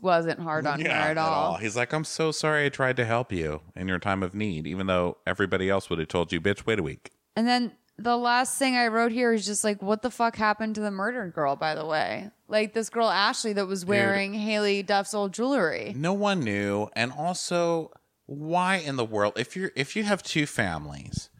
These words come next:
Speaker 2: one of 'em is younger, I mean, questionably hotter, no offense to any of the actresses, and one kid, why would you leave their poor asses for a gigantic house in Santa Monica that you know costs a damn million dollars,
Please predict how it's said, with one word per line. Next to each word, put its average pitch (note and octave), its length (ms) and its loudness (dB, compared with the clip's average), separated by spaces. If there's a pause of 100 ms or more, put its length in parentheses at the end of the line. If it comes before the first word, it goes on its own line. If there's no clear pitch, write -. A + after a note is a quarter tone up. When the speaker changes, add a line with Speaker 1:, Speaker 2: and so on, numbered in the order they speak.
(340)
Speaker 2:
one C#3 240 0
of D#3+ 140 0
'em D#3 260 2
is A#2+ 280 -4
younger, A2 840 2
I F3 120 0
mean, F3 340 0 (480)
questionably A2 600 0
hotter, E2+ 520 2
no G2 120 2
offense E2+ 320 -4
to F2 100 -2
any D#2 180 -4
of D#2 80 -10
the D#2 140 -8
actresses, E2 680 -6 (840)
and C3 260 0 (120)
one C#3 400 0
kid, A2 600 0 (280)
why B2+ 340 2
would F3 260 2
you C3+ 140 0
leave A2+ 460 -4
their C3 280 2
poor D#3+ 480 0
asses G2 520 -4
for - 300 -10
a A#2 80 2
gigantic B2 720 -2
house C3 320 -2
in G#2 60 -6
Santa G#2+ 260 0
Monica F#2+ 420 -2
that F#2 140 -8
you G2 120 -4
know C3 180 4
costs G2 420 -2
a F#2 100 2
damn F2+ 360 0
million E2+ 280 -2
dollars, E2 460 0